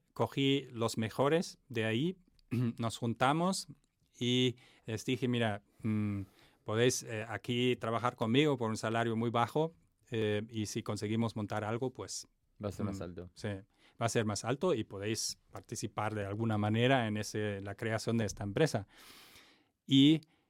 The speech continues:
Speaker 1: eh, montamos algo con los, con Excel, con Access,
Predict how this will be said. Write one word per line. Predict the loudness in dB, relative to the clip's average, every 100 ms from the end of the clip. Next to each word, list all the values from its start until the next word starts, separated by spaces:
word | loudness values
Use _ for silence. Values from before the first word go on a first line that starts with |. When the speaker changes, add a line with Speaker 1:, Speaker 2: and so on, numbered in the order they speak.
| _ _ _
Speaker 1:
eh, | 4 6 6 2
montamos | 2 4 4 6 4 0 -6 _
algo | 4 6 6 2 -2 -2
con | -2 -2 -2 -6 _ _ -20 -12
los, | -4 -2 -2 -4 -12 _ _ _ _ -20 -6
con | -2 0
Excel, | 0 0 2 2 4 0 -6 _
con | -10 -8
Access, | -6 -6 -2 0 2 0 -6